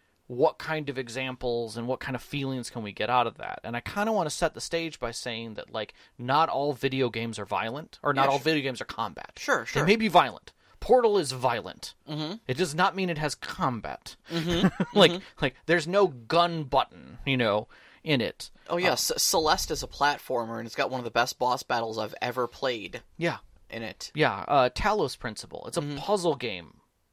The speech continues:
Speaker 1: There's some violence in it.
Speaker 2: Sure.
Speaker 1: But it, it, it's definitely then, um, uh, you know, there are games that have non-combat options. Like,
Speaker 2: Mm-hmm.
Speaker 1: the Dishonored series, I,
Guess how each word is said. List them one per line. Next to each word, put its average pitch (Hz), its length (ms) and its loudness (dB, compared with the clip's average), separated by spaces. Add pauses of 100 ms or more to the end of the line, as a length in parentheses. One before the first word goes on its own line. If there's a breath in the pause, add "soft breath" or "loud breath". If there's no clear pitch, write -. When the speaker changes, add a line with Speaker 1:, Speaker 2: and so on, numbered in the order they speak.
(160)
Speaker 1:
There's 320 180 -8
some 349 140 -4
violence 120 460 0
in - 80 -16
it. - 260 -20
Speaker 2:
Sure. - 240 -6 (400)
Speaker 1:
But 151 120 4
it, 147 160 0
it, 160 180 -4
it's 147 200 -10
definitely 135 340 0
then, 117 180 -2 (340 loud breath)
um, 113 460 -2 (600)
uh, 120 260 -4 (420)
you 151 120 2
know, 131 280 6 (400)
there 170 320 2
are 170 120 6
games 175 340 -4
that 151 120 -2
have 147 560 2 (540)
non-combat 143 1700 -2
options. - 1000 -6 (160)
Like, 123 160 2
Speaker 2:
Mm-hmm. 127 120 -6 (140)
Speaker 1:
the 147 100 2
Dishonored 170 560 0
series, 117 580 -8 (420 soft breath)
I, 143 100 0